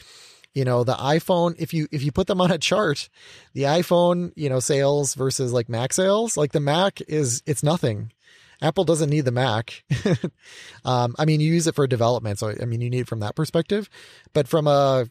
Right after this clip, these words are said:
you know, sales perspective of selling apps, you really don't need it. Any final comments on that? Okay.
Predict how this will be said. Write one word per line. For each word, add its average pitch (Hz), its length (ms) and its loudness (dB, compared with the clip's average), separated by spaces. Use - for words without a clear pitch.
you 147 140 -6
know, 107 320 -4
sales 143 460 2
perspective 123 500 -2
of 113 80 -2
selling 110 300 -2
apps, 104 260 -8
you 113 100 -8
really 117 200 -6
don't 120 160 -10
need 62 160 -12
it. 62 120 -10
Any 214 180 2
final 220 260 2
comments 220 360 0
on 208 100 0
that? 202 340 0
Okay. 117 520 -2